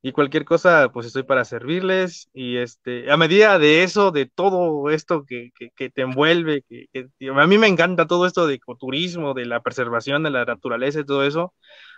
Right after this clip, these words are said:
pues yo dije, para llevarlo a cabo, pues debo de certificarme. Fue cuando me certifiqué como guía federal, como guía federal de la, de, de la Secretaría de Turismo.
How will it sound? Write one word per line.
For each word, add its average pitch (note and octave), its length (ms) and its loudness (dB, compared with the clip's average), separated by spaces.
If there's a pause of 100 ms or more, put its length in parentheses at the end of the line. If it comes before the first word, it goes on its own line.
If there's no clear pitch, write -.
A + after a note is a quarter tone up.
(260)
pues D#3+ 180 6
yo E3+ 100 8
dije, F#3 200 4
para D#3 220 4
llevarlo F#3+ 340 6
a G3+ 60 4
cabo, G3 340 2
pues C#3 240 -2
debo F3 260 0
de C#3+ 120 -2
certificarme. E3 680 0
Fue F3+ 160 -4
cuando D#3+ 400 0
me C3 80 -8
certifiqué C3+ 460 -6
como D#3+ 240 -2
guía D#3 220 2
federal, C#3+ 480 0 (600)
como B2+ 800 -4
guía D3+ 120 2
federal D3 320 4
de D3+ 80 4
la, A#2+ 480 -2
de, B2+ 600 -8 (140)
de C#3 260 0
la C3+ 100 0
Secretaría C#3 360 2
de D#3+ 60 4
Turismo. F3 480 0